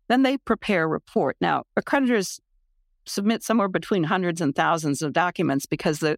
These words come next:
staff member typically asks for follow-up on certain things. And the staff member then writes a report, and it's, um, the staff member report can be three or four hundred pages. There's a lot of electronic paper involved here.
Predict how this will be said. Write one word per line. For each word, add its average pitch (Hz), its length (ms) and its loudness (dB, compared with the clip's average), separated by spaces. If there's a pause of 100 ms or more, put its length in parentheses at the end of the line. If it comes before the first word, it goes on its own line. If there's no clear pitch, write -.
(120)
staff 196 360 -2
member 151 360 0 (440)
typically 180 400 0
asks 147 300 -2
for 156 100 -4
follow-up - 600 0
on 135 160 0
certain - 320 -4
things. - 340 -8 (460)
And 185 120 0
the 185 80 0
staff 247 360 0
member 196 180 2
then 175 240 0
writes 156 300 -2
a - 20 -6
report, 151 580 -2
and 185 140 0
it's, - 380 -6
um, 185 320 0
the 190 60 -4
staff 277 280 0
member 226 180 0
report 196 380 -2
can 196 140 0
be 196 160 0
three 190 240 -2
or 180 80 -2
four 170 240 -2
hundred 170 320 -2
pages. 180 420 -2 (240)
There's 226 200 0 (100)
a 170 40 0
lot 170 300 0
of 156 180 -2 (240)
electronic 165 600 0
paper - 400 -2
involved 139 460 0
here. 147 200 -6